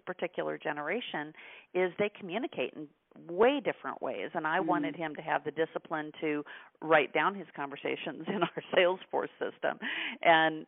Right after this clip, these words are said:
Speaker 1: you know, and, and I just could not get him to do it. And so, you know, I think having practical ways that, that we can learn how to communicate even a, a business goal and, and, you know, trying to nurture those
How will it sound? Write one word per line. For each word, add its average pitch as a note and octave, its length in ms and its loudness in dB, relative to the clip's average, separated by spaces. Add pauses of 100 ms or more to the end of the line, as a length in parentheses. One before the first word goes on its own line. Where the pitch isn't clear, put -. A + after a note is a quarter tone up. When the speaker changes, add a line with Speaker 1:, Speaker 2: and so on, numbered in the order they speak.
Speaker 1:
you G3 200 -4
know, D3+ 180 6
and, F3 180 0
and D#3 200 6
I G3+ 220 2
just G#3+ 260 -10
could F#3+ 160 -2
not E3+ 220 -4
get E3 140 -2
him D#3+ 180 -12
to - 120 -18
do F3 180 0
it. - 260 -2
And E3 240 -2
so, D#3+ 240 10 (360)
you F#3 80 -2
know, F3 80 10
I E3 260 8
think A#3 180 -2
having F3+ 400 2
practical D#3+ 720 0
ways D3+ 320 0 (140)
that, D3+ 220 -2 (120)
that D#3 280 -4
we D#3+ 240 -4
can D#3 380 -8
learn D#3+ 360 -4
how D#3+ 220 -2
to D3 80 -6
communicate D#3 720 -8
even D#3+ 400 -2 (180)
a, D3 260 2
a D3+ 100 0
business D#3+ 520 -4 (160)
goal C3 400 2 (580)
and, D3 540 0
and, C#3+ 500 -8
you D#3 100 -8
know, C#3 120 -6 (160)
trying F3+ 320 6
to F3 120 -8
nurture D3 380 -6
those C#3 200 -4